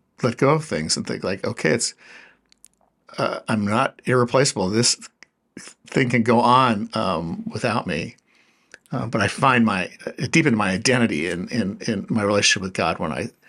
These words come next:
step away and say, "Okay, I'm saying no to my phone. I'm saying no to these,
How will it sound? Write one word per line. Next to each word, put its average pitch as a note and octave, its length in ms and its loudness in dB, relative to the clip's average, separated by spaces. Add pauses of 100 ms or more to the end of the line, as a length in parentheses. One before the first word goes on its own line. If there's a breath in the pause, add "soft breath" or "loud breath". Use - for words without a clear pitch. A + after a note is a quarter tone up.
(280 soft breath)
step - 420 0
away D2+ 340 0
and - 140 -6
say, - 300 -2
"Okay, G2+ 380 -6 (100)
I'm A2+ 100 -4
saying F2+ 340 0
no F#2 220 2
to F#2+ 160 -6
my E2 180 -4
phone. C#2+ 380 -6
I'm C2+ 100 -6
saying D2+ 360 -4
no E2 200 -2
to - 140 -6
these, - 240 -8